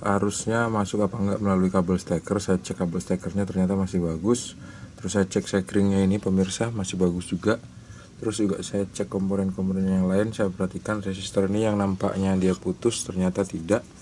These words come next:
Terus saya perhatikan elko, elko yang kecil-kecil ini nggak kelihatan dia kembung atau cacat. Terus saya naik lagi, di sini ada elko yang besar.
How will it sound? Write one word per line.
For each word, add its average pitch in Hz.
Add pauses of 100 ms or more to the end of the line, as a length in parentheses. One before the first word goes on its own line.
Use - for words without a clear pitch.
(580)
Terus 107 (640)
saya 98
perhatikan 104
elko, 107
elko 107
yang 107
kecil-kecil 101
ini 127
nggak 92
kelihatan 107 (240)
dia 92
kembung 95
atau 92
cacat. 95 (800)
Terus 127
saya 117
naik 107
lagi, 107
di 95
sini 92
ada 87
elko 90
yang 87
besar. 90